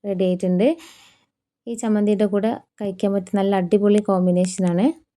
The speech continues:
ഇതുപോലെ ചമ്മന്തി ഉണ്ടെങ്കിൽ കറിയുടെ ഒന്നും ഒരാവശ്യം ഉണ്ടാവില്ല.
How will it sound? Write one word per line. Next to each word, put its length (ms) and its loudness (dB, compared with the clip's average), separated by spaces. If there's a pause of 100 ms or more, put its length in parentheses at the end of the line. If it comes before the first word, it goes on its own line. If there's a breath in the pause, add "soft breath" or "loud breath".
(380)
ഇതുപോലെ 360 0
ചമ്മന്തി 440 -2
ഉണ്ടെങ്കിൽ 360 -2 (400)
കറിയുടെ 400 0
ഒന്നും 160 0
ഒരാവശ്യം 520 -2 (340)
ഉണ്ടാവില്ല. 460 -6